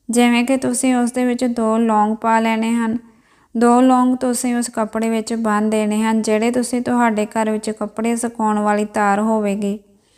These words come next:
ਉਸ ਤਾਰ ਦੇ ਬਿਲਕੁਲ ਵਿਚਕਾਰ ਸੈਂਟਰ ਵਿੱਚ ਉਸ ਕੱਪੜੇ ਨੂੰ ਤੁਸੀਂ ਬੰਨ੍ਹ ਦੇਣਾ ਹੈ। ਕੱਪੜੇ ਦੇ ਵਿੱਚ ਲੌਂਗ ਪਾ ਕੇ ਇਸ ਕੱਪੜੇ ਨੂੰ ਤੁਸੀਂ ਬੰਨ੍ਹਣਾ ਹੈ।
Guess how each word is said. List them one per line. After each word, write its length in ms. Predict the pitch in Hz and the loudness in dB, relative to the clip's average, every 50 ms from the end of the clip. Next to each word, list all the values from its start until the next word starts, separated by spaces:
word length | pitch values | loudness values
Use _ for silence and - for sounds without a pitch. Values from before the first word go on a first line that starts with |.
| _ _ _ _ - | _ _ _ _ -4
ਉਸ 220 | 254 - 233 233 285 277 262 | 0 0 2 4 2 2 4
ਤਾਰ 240 | 262 247 247 240 233 | 4 4 4 4 4
ਦੇ 140 | 240 247 | 2 0
ਬਿਲਕੁਲ 500 | 233 233 233 220 220 220 - 240 240 240 | 0 0 -2 -4 -4 -6 -4 -2 -2 0
ਵਿਚਕਾਰ 680 | 240 240 233 240 240 - - 233 220 214 202 202 226 269 - - - _ _ _ _ _ _ _ - | 0 -2 -2 -4 -8 -8 -4 -2 0 0 0 0 -2 -6 -12 -16 -20 _ _ _ _ _ _ _ -8
ਸੈਂਟਰ 500 | - - 247 233 226 226 233 254 262 269 | 0 2 4 4 4 4 4 2 2 4
ਵਿੱਚ 260 | 277 277 262 269 - 262 | 4 2 2 2 0 -2
ਉਸ 240 | 247 240 233 - 247 | 0 0 -2 -4 -4
ਕੱਪੜੇ 500 | 247 233 214 208 220 - 226 233 240 233 | -4 -2 -4 -4 -4 -4 -2 0 0 0
ਨੂੰ 280 | 233 226 226 220 226 226 | 0 0 0 0 -2 -2
ਤੁਸੀਂ 280 | 233 220 - 233 226 | -4 -4 -2 -2 -2
ਬੰਨ੍ਹ 340 | 226 226 214 202 208 214 214 | 0 0 0 2 2 0 0
ਦੇਣਾ 300 | 226 220 220 220 214 214 | 0 0 0 0 0 0
ਹੈ। 120 | 220 226 | 0 -2
ਕੱਪੜੇ 460 | 226 226 226 214 220 - 247 254 269 269 | -2 -2 -2 -4 -2 0 0 2 2 4
ਦੇ 140 | 262 269 269 | 4 2 2
ਵਿੱਚ 240 | 262 254 247 - 247 | 2 2 0 0 -2
ਲੌਂਗ 460 | 247 240 226 214 208 208 208 208 214 | 0 0 2 2 2 2 2 0 -4
ਪਾ 260 | - - 226 220 214 | -2 0 2 2 2
ਕੇ 140 | 214 - 226 | 0 -2 -4
ਇਸ 140 | 226 220 - | -4 -4 -6
ਕੱਪੜੇ 400 | - - 214 208 - 214 220 226 | -6 -6 -6 -6 -4 -4 -2 0
ਨੂੰ 160 | 226 226 220 | 0 0 0
ਤੁਸੀਂ 260 | 214 208 - - 214 | -2 -4 -4 -4 -6
ਬੰਨ੍ਹਣਾ 460 | 214 214 220 208 202 202 202 202 208 214 | -4 -4 -2 -2 -2 -2 -2 -2 -2 -2
ਹੈ। 240 | 226 226 202 202 | -2 -2 -4 -6